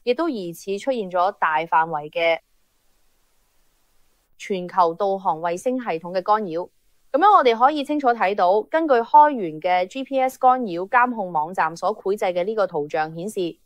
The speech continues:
啊，呢個干擾呢，最密集嘅位置，佢係非常之集中喺了阿曼半島嘅北部呢個區域，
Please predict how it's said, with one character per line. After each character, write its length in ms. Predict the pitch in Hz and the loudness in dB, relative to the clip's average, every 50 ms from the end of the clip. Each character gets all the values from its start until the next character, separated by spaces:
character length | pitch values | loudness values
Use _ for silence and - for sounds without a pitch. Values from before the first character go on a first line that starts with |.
| _ _ _ | _ _ _
啊， 180 | - 285 311 330 | 4 6 6 6
呢 80 | 339 | 4
個 120 | 311 269 240 | 2 0 2
干 140 | 233 277 285 285 269 | 4 6 4 4 4
擾 180 | 233 214 220 | 2 2 2
呢， 200 | 240 247 247 233 - _ _ _ | 4 2 2 0 -4 _ _ _
最 280 | - - 240 233 233 233 | 0 2 4 4 4 2
密 80 | 226 | 2
集 220 | 220 196 180 - 190 | 0 -4 -2 -2 -4
嘅 220 | 170 175 - 202 | -4 -4 -4 -2
位 220 | 202 196 180 175 170 | 0 0 0 0 -2
置， 100 | 180 190 185 - _ _ _ _ _ _ _ | -6 -8 -8 -8 _ _ _ _ _ _ _
佢 80 | 202 | -8
係 40 | 190 | -4
非 160 | 190 - 262 | -2 0 0
常 180 | 254 - 175 156 | 0 -2 -4 -6
之 120 | 165 220 | -6 -8
集 120 | 214 - 196 165 | -2 -2 -2 -2
中 200 | - 214 220 226 | -2 -4 -8 -6
喺 160 | 208 175 175 180 | -6 -6 -4 -4
了 180 | 196 190 202 208 | -2 -2 -2 -2
阿 200 | - 180 170 170 | -2 -4 -4 -4
曼 240 | 175 160 160 160 | -2 -4 -4 -4
半 200 | 165 175 175 175 | -6 -8 -10 -6
島 180 | 170 156 160 180 | -6 -6 -4 -4
嘅 100 | 190 180 | -6 -8
北 160 | 170 - - - - _ | -2 -2 -2 -2 -2 _
部 220 | - 294 262 - _ _ | -4 -4 -4 -6 _ _
呢 120 | - 233 | -8 -6
個 100 | 214 196 | -4 -4
區 200 | 180 - 220 208 | -6 -4 -4 -4
域， 120 | 196 175 | -4 -4